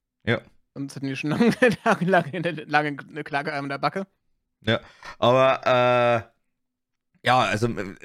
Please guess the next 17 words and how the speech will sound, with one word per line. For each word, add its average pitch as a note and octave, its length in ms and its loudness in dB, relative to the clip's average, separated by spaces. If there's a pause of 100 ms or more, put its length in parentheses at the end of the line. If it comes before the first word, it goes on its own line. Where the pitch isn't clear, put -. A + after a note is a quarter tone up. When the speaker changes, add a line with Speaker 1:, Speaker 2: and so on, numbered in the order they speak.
(120)
Speaker 1:
sowas B2 340 -2
wie C3 100 0
ein B2 80 -2
Kampfsystem B2 560 -2
oder A2+ 160 -2
was A2 160 -2
auch A2 60 -4
immer A2+ 220 -2
fehlt A#2 220 -8
mir A2+ 80 -2
halt G#2 140 -4
dann G2+ 100 -4
einfach G2 240 -6
doch G#2 200 -6
noch G2+ 240 -4
mal. G2+ 220 -2 (440)
Ähm, G#2+ 880 0